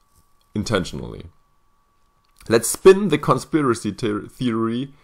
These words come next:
even further. What is if that is an intentional scam? And where is a switch in each, each player's account what is, that is on by default?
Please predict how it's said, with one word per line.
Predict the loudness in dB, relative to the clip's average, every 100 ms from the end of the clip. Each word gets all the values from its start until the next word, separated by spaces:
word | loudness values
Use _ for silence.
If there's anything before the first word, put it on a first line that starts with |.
| -10 -4
even | -4 -2
further. | 2 4 2 -4 -10 _ -20 _ -8
What | -6 -4 -2
is | -4 -6 -8 -2
if | -2 -2 -16 _ _ _ _ _ _ _ 2
that | 2
is | 2 0
an | 0 2 0
intentional | -4 0 2 2 0 -2
scam? | -2 -4 -4 -4 -6 -16 -20 -2
And | -2 -2 -10 -20 -20 _
where | 0 4 4
is | 2 0
a |
switch | -6 2 2 2 -4
in | -6
each, | -6 -8 -16 -10
each | -10 -6
player's | -2 -2 -2
account | -4 0 2 2 -2 -12 -20 _ _ -20 _ -20 -20 -20 -20 -20 _ 2
what | 2 4
is, | 0 -2
that | -2 0 2
is | 0 4
on | 6 6 4 -8 2
by | 4 4
default? | 2 0 0 -2